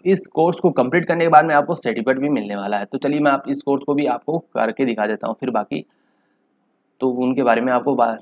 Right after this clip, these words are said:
आसानी से बता देता हूँ, ठीक है। तो यहाँ पर आप देख सकते हैं coupon code discount। तो देखिए मैंने, आ, coupon code पहले से apply कर रखा था और यहाँ पर बारह हज़ार आठ सौ रुपये minus हो गए, यहाँ पर ज़ीरो पर, अ,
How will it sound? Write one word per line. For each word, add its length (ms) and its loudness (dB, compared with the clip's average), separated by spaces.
आसानी 280 -6
से 80 -12
बता 160 -6
देता 220 -16
हूँ, 60 -20
ठीक 100 8
है। 260 0
तो 60 -2
यहाँ 340 6
पर 80 4
आप 120 10
देख 180 -2
सकते 200 -2
हैं 140 0
coupon 320 -2
code 200 0
discount। 520 0
तो 80 -4
देखिए 220 0
मैंने, 380 0
आ, 260 -2
coupon 400 -2
code 280 2
पहले 200 4
से 100 -2
apply 240 0
कर 140 2
रखा 240 2
था 160 0
और 240 0
यहाँ 260 0
पर 140 0
बारह 260 4
हज़ार 240 4
आठ 180 4
सौ 80 -6
रुपये 200 -2
minus 440 -6
हो 80 -4
गए, 100 -4
यहाँ 240 -4
पर 120 -8
ज़ीरो 220 -8
पर, 160 -4
अ, 60 -10